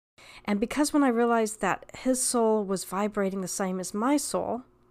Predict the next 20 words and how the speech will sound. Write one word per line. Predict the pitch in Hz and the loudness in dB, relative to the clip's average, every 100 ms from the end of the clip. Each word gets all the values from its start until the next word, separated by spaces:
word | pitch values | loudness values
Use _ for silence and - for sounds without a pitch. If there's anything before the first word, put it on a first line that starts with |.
| _ _ _ - - - | _ _ _ -20 -18 0
I | 220 | 2
was | 233 | 4
actually | 233 269 - 294 233 | 4 2 0 -2 0
able | 220 220 | 0 0
to | 208 | -2
see | - 208 | -2 -2
that | 202 190 | -2 -4
it | |
was | 190 - | -4 -4
my | 202 247 339 | 0 4 4
soul | 339 - 202 | 4 4 4
I | 202 196 | 4 2
was | 180 175 - | 2 -2 0
really | 196 185 | 4 4
wanting | 180 180 180 175 | 4 2 0 -6
a | |
connection | - 180 190 - 185 | -8 -8 -8 -6 -6
with. | - 156 - - _ _ _ _ _ _ _ _ _ - | -6 -8 -14 -20 _ _ _ _ _ _ _ _ _ 0
And | 202 185 | 0 4
then | 233 254 220 202 | 6 6 6 2